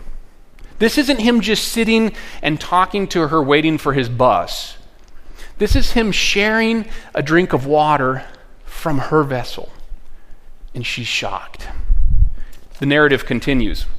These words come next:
Verse ten, Jesus answered her, "If you knew the gift of God and who it is that is saying to you, 'Give me a drink,' you would have asked him, and then he would have given you living water." So Jesus says, "I know you're shocked. I know you're surprised.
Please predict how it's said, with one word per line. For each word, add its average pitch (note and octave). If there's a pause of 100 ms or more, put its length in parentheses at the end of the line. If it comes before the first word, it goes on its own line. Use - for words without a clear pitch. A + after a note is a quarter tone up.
(500)
Verse G#3
ten, A3+
Jesus A3
answered G3+
her, C#3+
"If A3+
you D4
knew D4+
the B3+
gift G#3+
of E3+
God E3
and E3
who A3
it -
is G#3
that G3
is F3+
saying G3
to G3
you, D#3
'Give E3+
me F#3+
a F3+
drink,' E3
you F3
would D3+
have C#3
asked F3
him, B2+ (280)
and C#3
then C3
he G#3
would G3
have D3+
given E3+
you D#3+ (220)
living C3
water." A#2
So D3
Jesus E3+
says, C3
"I C#3+
know F#3+
you're G3+
shocked. G3+ (1120)
I D#3
know F3+
you're G3
surprised. G3+